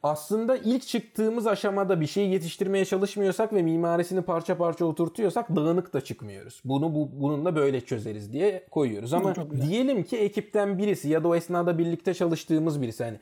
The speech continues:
Speaker 1: bizim firmanın dahilinde bile değil, projeyi geliştirdiğimiz firma için dışarıdan dahil olan, çünkü Git deposunda olduğu için bunlar çok rahat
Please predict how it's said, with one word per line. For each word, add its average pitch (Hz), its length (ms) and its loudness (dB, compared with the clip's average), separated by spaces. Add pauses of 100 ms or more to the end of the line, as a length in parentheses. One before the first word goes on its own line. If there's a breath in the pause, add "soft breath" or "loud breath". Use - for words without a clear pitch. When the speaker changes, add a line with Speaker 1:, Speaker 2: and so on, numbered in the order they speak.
(120 soft breath)
Speaker 1:
bizim 147 280 2
firmanın 170 460 0
dahilinde 156 560 0
bile 113 200 -4
değil, 156 300 -8
projeyi 170 440 2
geliştirdiğimiz 175 880 0
firma 196 340 0
için 190 380 -2
dışarıdan 170 460 0
dahil 160 200 2
olan, 120 140 -4
çünkü 131 260 -4
Git 127 280 -4
deposunda 147 460 0
olduğu 180 220 0
için 135 260 -2
bunlar 120 280 -6
çok 139 180 -2
rahat 131 340 -4